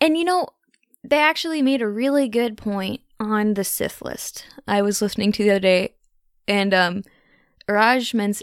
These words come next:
mentioned something along the lines of, um,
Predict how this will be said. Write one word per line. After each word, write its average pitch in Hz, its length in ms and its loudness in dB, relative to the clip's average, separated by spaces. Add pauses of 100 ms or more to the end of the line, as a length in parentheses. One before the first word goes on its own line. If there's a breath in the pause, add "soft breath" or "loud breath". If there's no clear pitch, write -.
mentioned 220 380 0
something 185 640 -4 (280)
along 196 320 2
the 190 60 0
lines 185 380 0
of, 175 360 2 (240)
um, 220 400 -6